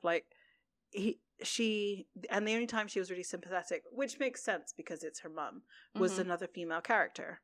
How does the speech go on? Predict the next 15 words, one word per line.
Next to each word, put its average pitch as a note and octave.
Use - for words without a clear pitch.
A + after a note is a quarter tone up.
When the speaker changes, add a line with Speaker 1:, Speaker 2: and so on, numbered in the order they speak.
Speaker 2:
Yeah. A3
Speaker 1:
So, F#3+
while, G3+
yes, G#3+
she -
was F#3
only F3+
there, D#3+
like, -
to -
be E3+
a D#3+
woman, E3
<laughs> F3+
basically, G#3